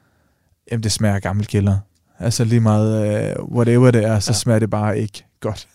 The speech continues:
Speaker 2: Nej.
Speaker 1: Altså, man, øh, eller så brug, øh, hvad den hedder, Colemans sennepspulver.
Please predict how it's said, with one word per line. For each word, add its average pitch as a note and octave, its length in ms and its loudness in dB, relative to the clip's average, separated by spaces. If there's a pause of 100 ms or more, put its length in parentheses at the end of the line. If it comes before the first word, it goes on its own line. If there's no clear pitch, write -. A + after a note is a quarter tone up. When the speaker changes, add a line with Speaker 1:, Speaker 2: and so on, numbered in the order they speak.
(160)
Speaker 2:
Nej. G#2+ 180 -12 (260)
Speaker 1:
Altså, B2 220 -4
man, A#2 160 -4 (240)
øh, A2+ 420 -6 (1120)
eller B2+ 240 0
så C#3 140 -2
brug, C#3 340 0
øh, A#2 640 0 (960)
hvad A#2 100 -8
den - 20 -4
hedder, A#2+ 200 -4
Colemans C#3 680 -2
sennepspulver. A#2 600 -4